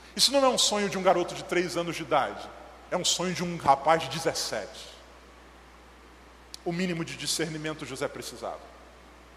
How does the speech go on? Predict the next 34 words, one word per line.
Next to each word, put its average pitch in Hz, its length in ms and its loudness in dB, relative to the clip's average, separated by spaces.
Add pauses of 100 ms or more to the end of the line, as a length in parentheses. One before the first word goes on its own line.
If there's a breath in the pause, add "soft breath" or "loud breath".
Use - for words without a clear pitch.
(320 loud breath)
A 240 80 12
Bíblia 220 260 8
diz 233 200 2
que - 80 -2
ele 240 100 2
contou 220 400 4
o 311 60 8
primeiro 196 340 2
sonho 220 320 0
e - 20 0
os 196 140 0
irmãos 196 300 2
ficaram 226 320 6 (180)
enfurecidos. 262 1040 6 (320 loud breath)
Só - 160 2
que 185 100 0
o 208 40 -4
texto 220 320 0
diz 208 200 -2
que 277 120 -4
não 262 160 2
termina 269 420 2
aí. 254 220 2 (200 loud breath)
Ele 233 140 2
tem 285 180 2
um 285 80 0
segundo 285 480 4
sonho 294 400 8 (220 loud breath)
e 233 80 8
ele 262 140 8
também 247 440 10 (280)
conta - 1040 12
esse - 180 6
sonho 214 320 4